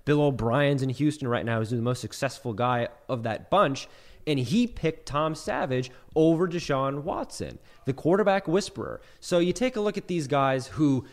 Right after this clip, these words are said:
they've worked with Tom Brady. They're so good. They worked with Tom Brady.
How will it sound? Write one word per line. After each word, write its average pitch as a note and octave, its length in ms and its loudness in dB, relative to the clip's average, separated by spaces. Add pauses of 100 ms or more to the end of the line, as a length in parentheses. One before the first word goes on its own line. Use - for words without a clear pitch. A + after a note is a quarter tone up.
(100)
they've C3 160 -2
worked D#3+ 260 0
with D#3 120 -4
Tom C#3+ 320 -2
Brady. B2 520 -4 (160)
They're C#3+ 100 -2
so E3 380 2
good. C#3+ 360 0
They C3+ 120 0
worked D3+ 260 0
with D#3 120 -4
Tom D#3 260 -4
Brady. C#3 260 0